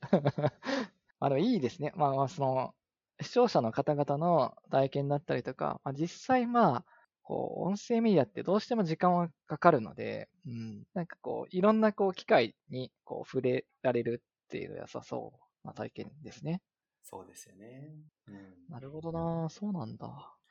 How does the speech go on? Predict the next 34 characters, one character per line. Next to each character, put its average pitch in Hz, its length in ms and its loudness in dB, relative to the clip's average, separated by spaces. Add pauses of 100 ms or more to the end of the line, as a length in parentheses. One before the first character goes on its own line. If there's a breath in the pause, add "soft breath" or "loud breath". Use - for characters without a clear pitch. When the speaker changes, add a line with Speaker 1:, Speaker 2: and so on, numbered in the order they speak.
(160 soft breath)
Speaker 2:
Twitter 147 640 2
も 101 240 -12
ず 123 140 -8
る 185 160 0
い 135 100 0
で 101 80 -10
す - 140 -16
よ 98 80 -18
ね。 95 200 -20
全 214 220 -2
部 139 120 0
の 110 140 -4
情 110 200 -10
報 113 220 -6
が - 160 -8
Twitter 147 380 0
で 107 100 -6
取 131 180 -6
れ - 60 -10
ち 104 80 -6
ゃ 98 40 -8
う 98 100 -14
世 104 80 -16
の 104 100 -12
中 98 220 -14
に 95 100 -16
な 104 80 -14
っ 104 60 -20
て - 80 -20
き - 100 -20
て - 80 -20
る - 80 -20
の - 140 -20
で、 - 240 -20